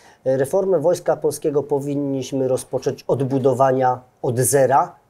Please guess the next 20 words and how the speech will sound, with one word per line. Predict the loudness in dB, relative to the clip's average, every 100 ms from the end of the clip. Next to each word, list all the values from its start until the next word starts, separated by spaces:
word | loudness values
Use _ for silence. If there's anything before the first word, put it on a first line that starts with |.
| -4
nowej | 2 2 4 2 0
polskiej | 0 0 0 -4 -2
armii. | 0 0 -2 -10 -16 _ _ -8
Tą | -6
starą | -6 -2 2 4 4 2 -2 -10
zmniejszać, | -4 0 2 4 4 2 4 2 2 -12 _ _
mieć | 0 0 0
filtr | -6 -2 -2 -6 -4
i | -2
budować | 0 2 4 4 0 -2
całkowicie | -4 -2 -4 -6 -6 -8 -8 _ _ -12
od | -10 -8
nowa. | -10 -12 -18
Przepraszam, | -20 -12 -10 -8 -8
ale | -10 -8
tak | -8
uważam, | -8 -8 -10 -12 -18 -12
tak | -12
powinno | -10 -12 -12 -14 -16
być. | -18 -20